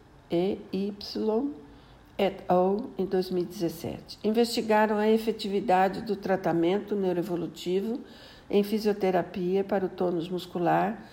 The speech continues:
força e função motora grossa, em cento e setenta e cinco crianças com paralisia cerebral espástica.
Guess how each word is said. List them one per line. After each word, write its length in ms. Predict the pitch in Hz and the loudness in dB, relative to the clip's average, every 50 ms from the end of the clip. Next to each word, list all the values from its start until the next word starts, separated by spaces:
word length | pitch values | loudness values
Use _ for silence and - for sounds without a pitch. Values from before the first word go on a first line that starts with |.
| - - - - | -20 -20 -20 -2
força 580 | - - 226 226 226 240 233 233 - 262 262 - | 6 12 12 12 12 12 10 6 0 -2 0 0
e 80 | 233 | -2
função 320 | 226 - 220 220 220 220 202 | -2 0 -2 -2 2 2 2
motora 340 | 202 190 196 - 190 185 180 | 2 2 2 2 2 2 2
grossa, 500 | 185 151 - - 113 117 113 - - - - - - - - - - | 0 0 0 2 2 0 -2 -4 -10 -14 -14 -16 -20 -20 -20 -8 -2
em 140 | - 180 185 | 0 0 0
cento 460 | 185 - - - 240 226 233 247 240 | 0 -2 -2 4 6 6 6 6 2
e 40 | - | 0
setenta 460 | - 254 226 - - 214 214 214 202 | 2 0 2 4 2 2 2 2 0
e 40 | 196 | 0
cinco 320 | 196 - 208 196 196 202 | 0 -2 -4 -4 -4 -6
crianças 680 | 202 - 185 180 175 170 170 185 208 208 - 233 226 - | -6 -2 0 2 4 4 4 4 2 0 -2 -4 -4 -4
com 160 | - 202 180 | -4 -2 -2
paralisia 520 | 175 170 165 165 170 170 170 175 156 151 | 0 0 0 0 0 0 0 -2 -4 -6
cerebral 500 | 151 - 170 156 151 151 160 160 147 165 | -6 -4 -4 -4 -2 -2 -2 -2 -2 -2
espástica. 760 | 160 160 - - 170 139 127 127 135 - - - - - - | -2 -4 -4 0 2 2 2 2 -2 -8 -12 -14 -14 -14 -16